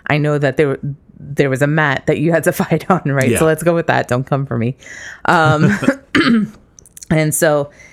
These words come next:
Speaker 1: in that sense, it's like the experiences built you up to get to where you are ultimately to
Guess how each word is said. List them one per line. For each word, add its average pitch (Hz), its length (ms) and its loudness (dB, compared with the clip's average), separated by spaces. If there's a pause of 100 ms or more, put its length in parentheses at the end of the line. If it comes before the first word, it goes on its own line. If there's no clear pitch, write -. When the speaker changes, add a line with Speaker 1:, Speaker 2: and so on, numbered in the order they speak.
(200)
Speaker 1:
in 165 160 2
that 165 240 0
sense, 143 320 0
it's 127 240 -6
like 135 360 -2
the 151 200 0
experiences 143 1120 -2
built 143 420 -2
you 147 200 -2
up 139 180 0
to - 140 -6
get 131 200 0
to 135 160 -2
where 131 260 0
you 127 360 -2
are 127 380 0
ultimately 120 580 -4
to 131 220 -4